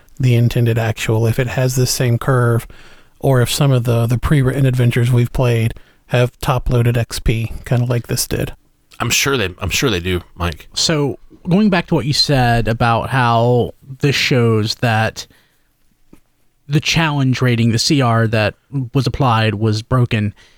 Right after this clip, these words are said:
Speaker 3: Um, so that was something we said all the way through.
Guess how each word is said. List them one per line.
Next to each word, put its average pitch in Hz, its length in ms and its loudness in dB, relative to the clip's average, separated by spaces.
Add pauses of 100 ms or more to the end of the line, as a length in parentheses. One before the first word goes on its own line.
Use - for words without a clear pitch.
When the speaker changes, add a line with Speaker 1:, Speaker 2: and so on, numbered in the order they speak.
(400)
Speaker 3:
Um, 110 440 2 (300)
so 185 160 0
that 170 120 2
was 185 100 0
something 190 220 0
we 151 80 2
said 135 200 0
all 120 100 2
the 120 60 2
way 127 120 2
through. 85 380 -2